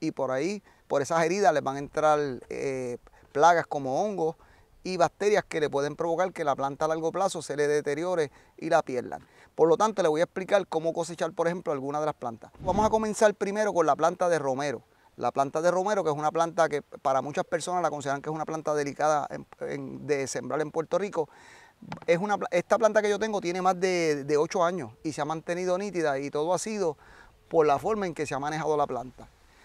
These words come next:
Ahora, vamos a ver cómo comenzar. Lo primero que debemos conocer es tener una buena tijera de poda, ¿verdad? Esto es una tijera para cose-, para cose-, para corte de brote, de ápice, ¿verdad? De, de los pimpollos, como se conoce, para entonces, que son las plan-, las partes tiernas de la planta y esas son las partes que vamos a cortar.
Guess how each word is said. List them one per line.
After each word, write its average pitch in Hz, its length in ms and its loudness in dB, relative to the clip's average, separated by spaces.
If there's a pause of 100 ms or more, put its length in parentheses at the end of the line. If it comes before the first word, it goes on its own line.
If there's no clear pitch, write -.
(120)
Ahora, 151 320 6
vamos 190 240 2
a 214 60 8
ver 226 200 2
cómo 185 240 2
comenzar. 165 380 -2
Lo 156 100 0
primero 175 320 4
que 247 60 6
debemos 240 240 4
conocer 226 360 2
es 214 60 2
tener 185 220 -2
una 196 120 2
buena 180 280 2
tijera 185 320 2
de 165 100 4
poda, 170 280 0
¿verdad? 170 180 2 (400)
Esto 165 200 -2
es 185 40 0
una 190 140 4
tijera 190 320 2
para 151 180 4
cose-, 135 240 -6
para 139 280 2
cose-, - 460 -6
para 143 220 0
corte 156 260 -2
de 185 120 0
brote, 170 400 2 (260)
de 139 460 -2
ápice, 175 380 4
¿verdad? 175 260 0
De, 131 240 -4
de 147 140 0
los 143 80 -2
pimpollos, 190 520 0
como 185 180 -2
se 180 100 0
conoce, 185 400 2 (420)
para 156 200 6
entonces, 185 320 0 (260)
que 165 100 2
son 180 140 0
las 208 100 8
plan-, 220 380 2
las 175 140 2
partes 202 420 2
tiernas 220 380 0
de 156 100 0
la 143 80 2
planta 180 320 2
y 143 60 -2
esas 147 140 -6
son 180 120 -2
las 170 80 -4
partes 202 260 -2
que 165 80 -4
vamos 143 220 -4
a 147 60 -4
cortar. - 340 -2